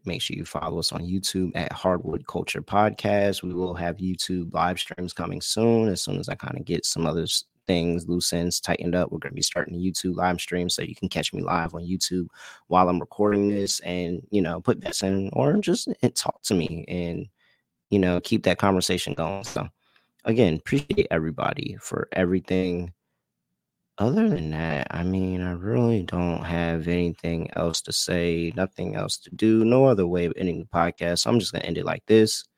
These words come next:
We had two winning days in two episodes. Let's make it three.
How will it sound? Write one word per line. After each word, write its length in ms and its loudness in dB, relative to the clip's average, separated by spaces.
We 120 8
had 140 6
two 280 4
winning 360 2
days 480 -2
in 100 -8
two 260 -8
episodes. 680 -6
Let's 280 0
make 240 4
it 120 -12
three. 320 -4